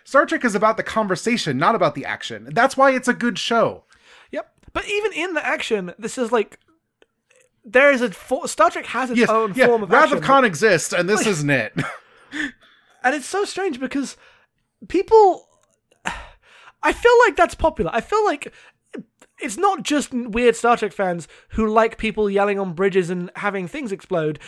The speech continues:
Speaker 2: because that's also half of anime. Like,
Speaker 1: Yeah.
Speaker 2: it's not an unpopular niche thing. You don't need to make it Star Wars without any budget.
Speaker 1: Yeah.
Speaker 2: Uh, you can just have people stand around on a bridge and have a big fight happen. It's very
Speaker 1: Yeah.
Speaker 2: cool.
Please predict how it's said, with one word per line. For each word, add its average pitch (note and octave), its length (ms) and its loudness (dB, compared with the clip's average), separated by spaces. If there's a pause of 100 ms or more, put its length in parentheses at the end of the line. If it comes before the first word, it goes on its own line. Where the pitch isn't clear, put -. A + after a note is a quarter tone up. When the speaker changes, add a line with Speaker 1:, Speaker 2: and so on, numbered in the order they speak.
(120)
Speaker 2:
because A3 240 -4
that's C#4+ 200 0 (100)
also D#4+ 260 -2
half C4 200 -2
of G#3 80 -10
anime. C#3 560 -4 (440)
Like, A3 300 2
Speaker 1:
Yeah. F#3 180 0 (460)
Speaker 2:
it's - 160 -4
not G4+ 200 6
an - 60 -8 (100)
unpopular C#4+ 440 -2
niche C4 300 -4
thing. B3+ 340 -4
You A3 100 -6
don't D#4+ 180 -8
need C4 300 -6
to A#3+ 80 -8
make A#3+ 200 -2
it A3 160 -16
Star C4 240 0
Wars A3+ 280 4
without A3+ 340 2
any G#3 180 -2
budget. E3 640 -2 (680)
Speaker 1:
Yeah. B2 180 -4 (540)
Speaker 2:
Uh, D#3+ 380 -4 (120)
you F#3+ 140 -8
can C#4 140 -4
just C4 140 -6
have C4+ 160 -2
people C4 180 -4
stand B3+ 260 -2
around B3+ 200 2
on A3+ 80 0
a A3 40 -2
bridge B3+ 220 -2
and A#3 100 -6
have A#3 120 -2
a G#3+ 40 -10
big C4 140 -6
fight G4+ 240 -4
happen. D3+ 400 -8
It's F3+ 140 -10
very A3+ 340 -2
Speaker 1:
Yeah. B3 60 -6
Speaker 2:
cool. D3+ 540 -4